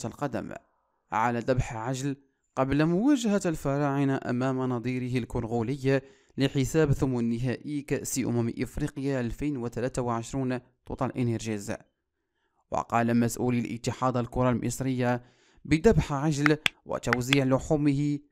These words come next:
على الفقراء والمحتاجين بنية تصحيح مسار قبل مباراة الكونغو. وأكدت وسائل الأعلام المصرية أن ذبح العجل جاء كذلك بنية كسر التعادلات وفوز في مباريات المقبلة،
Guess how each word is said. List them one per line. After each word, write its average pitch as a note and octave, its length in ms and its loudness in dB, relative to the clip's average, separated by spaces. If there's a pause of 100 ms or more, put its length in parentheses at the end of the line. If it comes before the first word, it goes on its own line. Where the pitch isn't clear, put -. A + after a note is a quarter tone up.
على A#2+ 220 2
الفقراء B2 720 2
والمحتاجين B2 840 2
بنية C3+ 420 2
تصحيح C3 480 -6
مسار C#3 580 2 (380)
قبل B2+ 300 2
مباراة F3+ 480 2
الكونغو. A2+ 580 -2 (800)
وأكدت B2 640 2
وسائل D3 560 2
الأعلام D3 560 4
المصرية B2 760 0 (480)
أن D#2+ 100 -4
ذبح A2 340 2
العجل C3+ 460 2 (400)
جاء F#3+ 300 4
كذلك D#3+ 540 4
بنية C#3+ 460 4 (160)
كسر D3+ 440 2 (280)
التعادلات C#3+ 960 4
وفوز C#3+ 520 2
في C#3+ 140 0
مباريات C3+ 720 2
المقبلة، C#3+ 520 2